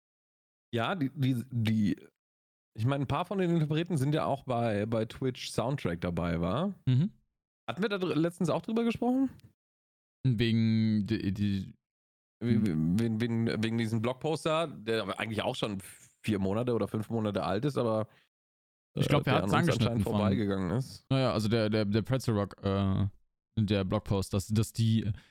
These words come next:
Speaker 2: im Endeffekt
Speaker 1: Ja.
Speaker 2: die, die Leute von Twitch Soundtrack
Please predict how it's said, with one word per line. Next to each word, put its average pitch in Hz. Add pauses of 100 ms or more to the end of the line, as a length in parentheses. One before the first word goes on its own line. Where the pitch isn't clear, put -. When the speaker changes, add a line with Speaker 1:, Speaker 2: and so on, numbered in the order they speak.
(160)
Speaker 2:
im 120
Endeffekt 127
Speaker 1:
Ja. 113
Speaker 2:
die, 120
die 107
Leute 117
von 120
Twitch -
Soundtrack 123